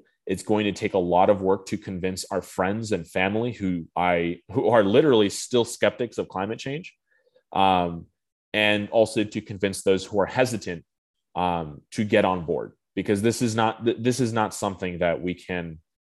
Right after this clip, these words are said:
uh, for lack of a better term, just, just, just think that it's gonna go away. It's, it's not. Um,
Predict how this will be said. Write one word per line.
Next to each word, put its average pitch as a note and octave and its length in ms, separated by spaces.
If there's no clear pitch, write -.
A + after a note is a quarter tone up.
uh, D#2 360
for G#2+ 80
lack G2 220
of F#2+ 40
a F#2 60
better F2 200
term, E2 360
just, - 480
just, G2 360
just F#2+ 200
think G#2 160
that E2+ 140
it's - 160
gonna F2+ 180
go E2 140
away. C#2+ 420
It's, - 340
it's E2 220
not. C#2 220
Um, E2 460